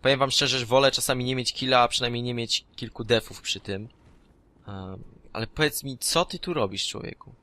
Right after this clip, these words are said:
Patrzcie, tam jest. A, pobiegł. Kurde, akurat chciałem... Dobra, ja sobie szybko tutaj skoczę. Nie,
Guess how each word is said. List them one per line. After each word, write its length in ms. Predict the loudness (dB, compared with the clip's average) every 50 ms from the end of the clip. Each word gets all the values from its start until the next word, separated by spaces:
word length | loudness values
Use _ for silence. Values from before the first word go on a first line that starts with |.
| _ _ _ _ _ _ _ _ _ _ _ _ -16 -14 -12
Patrzcie, 260 | -8 -4 -4 -4 -4
tam 220 | -4 -6 -8 -8 -8
jest. 260 | -10 -12 -14 -16 _ _ _ _ _ _ -20 -20 _ _ _ _ _ _ _ _ _ _ 0
A, 140 | 2 2 2
pobiegł. 480 | 4 2 2 2 4 2 0 0 -2 -10 -20 -18
Kurde, 340 | -10 -8 -8 -6 -4 -2 -2
akurat 320 | -2 -4 -6 -8 -10 -10 -10
chciałem... 360 | -10 -10 -8 -8 -8 -10 -12 -16 -20 -20 _ -20 -20 -20 -20 -20 -20 -18
Dobra, 160 | -14 -12 -10
ja 40 | -10
sobie 160 | -8 -6 -4
szybko 300 | -4 -6 -6 -8 -12 -16
tutaj 240 | -16 -16 -16 -14 -14
skoczę. 520 | -14 -14 -14 -14 -12 -12 -12 -12 -14 -14 -16 -20 _ -20 -20 _ -20 -20 -20 -20 -20 _ _ _ -14 -10
Nie, 260 | -2 2 4 6